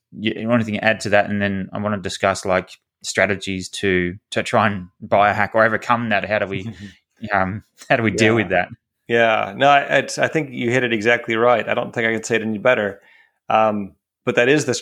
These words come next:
Speaker 2: that is the trick then, isn't it? Is how do you find a diet that works?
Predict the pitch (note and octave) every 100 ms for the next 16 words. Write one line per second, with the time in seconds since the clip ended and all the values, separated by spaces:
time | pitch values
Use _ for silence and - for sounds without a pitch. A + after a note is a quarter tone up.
0 | - B2 C3+ C#3+ A2+ - F3 A2+ A#2 A2
1 | G#2+ G2 A#2 A2 B2 B2+ B2 A#2 A#2 A2+
2 | G2+ A#2+ A#2+ A#2 G#2 A2+ A2+ A2 G#2+ -
3 | D#3 A2+ - - -